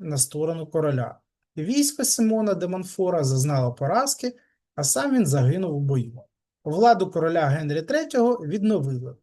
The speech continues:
Однак за роки війни всі сторони конфлікту переконалися в необхідності зважати на інтереси інших. Основні права англійського парламенту переважно сформувалися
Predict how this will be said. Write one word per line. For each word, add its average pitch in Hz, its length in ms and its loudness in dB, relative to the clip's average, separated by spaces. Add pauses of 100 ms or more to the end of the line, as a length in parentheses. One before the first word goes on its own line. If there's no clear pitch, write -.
(200)
Однак 165 360 0
за 156 140 0
роки 156 280 -2
війни 254 340 -4
всі 208 240 -2
сторони 156 460 -2
конфлікту 233 560 -4
переконалися 170 880 0 (320)
в 147 120 2
необхідності 190 840 2
зважати 143 580 0
на 160 340 -4
інтереси 139 600 -4
інших. 143 580 -6 (1200)
Основні 294 420 4
права 220 580 4
англійського 165 640 -2
парламенту 320 640 -2
переважно 220 600 2
сформувалися 175 920 -2